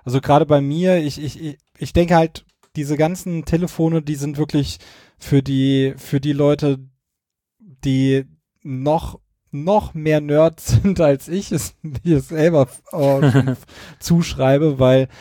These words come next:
Speaker 1: ähm, irgendwie mein, mein Telefon, das soll funktionieren. Also ich, ich weiß noch, ich bin damals, äh, mit dem G one, habe ich mir direkt das erste Android gekauft und,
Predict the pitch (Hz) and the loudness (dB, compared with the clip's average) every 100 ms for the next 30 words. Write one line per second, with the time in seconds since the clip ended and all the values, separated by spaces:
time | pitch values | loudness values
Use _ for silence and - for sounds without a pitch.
0 | - - - 139 135 143 - 160 165 170 | -20 -20 -4 0 0 -4 -4 -4 -2 -4
1 | 160 165 170 160 170 - 185 - 202 185 | -2 -4 -2 -2 -2 0 0 0 0 0
2 | - 185 - 175 - 160 160 143 110 113 | 2 2 0 -6 -4 -4 -2 -2 -2 -6
3 | 117 123 135 135 135 151 127 139 165 196 | -10 -4 -2 -2 -6 -8 -2 2 2 2
4 | 180 165 170 165 151 160 170 160 - 156 | -2 0 -2 0 0 2 0 0 -6 -6
5 | 151 147 151 156 147 147 139 147 139 139 | -2 0 -2 -4 -4 -4 -4 -6 0 0
6 | 160 175 175 160 - 135 156 156 151 147 | 0 -4 -10 -14 -6 -2 -2 -4 -4 -4
7 | 147 151 156 139 147 - 143 151 165 165 | -4 -6 -8 -2 -2 0 -2 0 0 0
8 | - 156 156 151 160 - 135 139 139 | -4 -6 -2 0 0 -2 -4 -4 -4